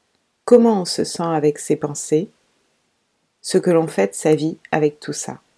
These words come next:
C'est ainsi que l'explique le psychiatre Christophe André, dans un livre qui m'a fait beaucoup de bien. Il s'intitule Imparfait, libre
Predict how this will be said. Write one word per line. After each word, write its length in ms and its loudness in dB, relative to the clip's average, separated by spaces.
C'est 240 2
ainsi 280 0
que 100 4
l'explique 540 0
le 100 -2
psychiatre 480 -4
Christophe 500 -4
André, 380 -4
dans 260 0
un 80 4
livre 240 2
qui 160 -8
m'a 140 0
fait 140 0
beaucoup 340 2
de 100 0
bien. 260 -4
Il 100 -6
s'intitule 760 -4
Imparfait, 720 2
libre 460 0